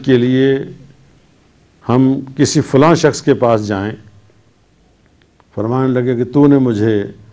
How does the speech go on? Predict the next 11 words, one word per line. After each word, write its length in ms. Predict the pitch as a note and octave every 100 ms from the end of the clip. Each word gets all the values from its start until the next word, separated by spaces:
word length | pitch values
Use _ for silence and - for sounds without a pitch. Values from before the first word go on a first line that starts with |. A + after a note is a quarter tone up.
| _ _ _ _
अल्लाह 440 | C3+ C3 C#3 D#3 D3
के 160 | B2+
सिवा 400 | B2+ B2 A#2+ B2
कोई 200 | B2 A#2+
और 360 | C3 - C#3+ D#3
रास्ता 360 | C3+ B2+ - B2+
दिखाने 400 | A2+ G#2+ G#2+ A2
की 100 | G#2
कोशिश 420 | G#2+ G#2 - F#2+
की 220 | - C#3
है, 360 | A2+ F#2 F2+ -